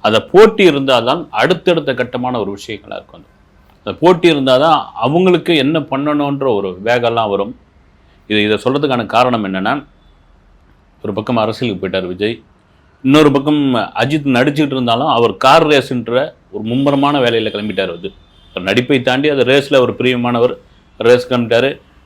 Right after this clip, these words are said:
விடாமுயற்சி கூட அப்படியே இருக்குது. அது கூட ஏதோ, ஏதோ காரணங்கள்லாம் சொல்லிட்டு இருக்காங்க. இப்ப துபாயில வந்து அந்த கார் ரேஸ்க்கான பயிற்சியில இருக்காரு. விடாமுயற்சி கூட லைக்காவுக்கும் அவருக்குமான ஒரு பிரச்சனைன்னு வந்து தகவலா அதை சொல்லிக்கிட்டு இருக்காங்க. எந்த அளவுக்கு உறுதின்னு தெரியல.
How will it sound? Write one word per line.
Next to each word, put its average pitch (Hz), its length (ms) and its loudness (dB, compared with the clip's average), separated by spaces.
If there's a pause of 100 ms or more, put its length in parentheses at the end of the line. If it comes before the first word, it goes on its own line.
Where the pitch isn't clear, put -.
விடாமுயற்சி 135 520 4
கூட 131 160 0
அப்படியே 123 260 2
இருக்குது. 120 280 -2
அது 120 260 -2
கூட 131 180 -2
ஏதோ, 123 140 2
ஏதோ 127 120 0
காரணங்கள்லாம் 127 520 -2
சொல்லிட்டு 123 360 -4
இருக்காங்க. 120 400 -2
இப்ப - 140 -4
துபாயில 120 420 2
வந்து 110 300 -4
அந்த 113 180 -10
கார் 120 280 0
ரேஸ்க்கான 110 480 -4
பயிற்சியில 113 360 -4
இருக்காரு. 104 460 -2 (580)
விடாமுயற்சி 123 960 2
கூட 139 260 4
லைக்காவுக்கும் 139 840 2
அவருக்குமான 135 680 -2
ஒரு 127 140 0
பிரச்சனைன்னு 127 460 -2
வந்து 131 400 -4 (600)
தகவலா 151 340 6
அதை 151 160 6
சொல்லிக்கிட்டு 143 400 0
இருக்காங்க. 127 240 -2
எந்த 120 180 0
அளவுக்கு 120 360 0
உறுதின்னு 120 340 -2
தெரியல. 123 200 0